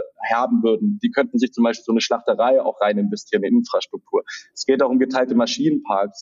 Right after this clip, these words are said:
Fraunhofer hat zum Beispiel durchkalkuliert, wenn ich eine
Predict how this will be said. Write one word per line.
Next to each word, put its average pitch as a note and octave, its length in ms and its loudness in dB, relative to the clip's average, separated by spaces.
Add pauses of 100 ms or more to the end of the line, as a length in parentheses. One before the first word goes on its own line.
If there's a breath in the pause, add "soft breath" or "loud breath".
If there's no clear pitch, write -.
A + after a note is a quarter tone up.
Fraunhofer D3+ 600 0
hat C3+ 160 -4
zum B2 160 2
Beispiel B2 600 0
durchkalkuliert, B2 920 0
wenn A#2+ 140 2
ich A2+ 160 -2
eine A2 360 0